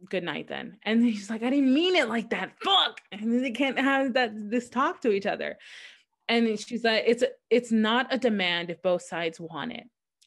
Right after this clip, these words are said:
And I just worried you didn't enjoy it as much as I did." And he literally goes down and says, "You think I didn't enjoy it?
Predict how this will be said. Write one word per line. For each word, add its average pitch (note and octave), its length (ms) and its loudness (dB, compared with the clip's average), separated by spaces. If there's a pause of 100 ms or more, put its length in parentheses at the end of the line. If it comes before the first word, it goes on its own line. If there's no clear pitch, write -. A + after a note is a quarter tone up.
And G3 160 -4
I F3 360 -2
just - 300 -12
worried E3+ 440 -2
you F3+ 340 -8
didn't F3+ 480 -6
enjoy F3 240 -8
it F3 100 -8
as - 140 -12
much E3 180 -12
as E3 80 -14
I D#3 140 -8
did." D#3 320 -12
And F#3+ 120 -6
he A3+ 320 -4
literally G3 500 -2
goes F#3 340 -4
down F3 200 -4
and E3+ 160 -10
says, - 200 -10 (280)
"You A#3 120 2
think D#4+ 180 0
I B3 160 4 (180)
didn't B3 360 2
enjoy F3+ 540 0
it? D4+ 420 0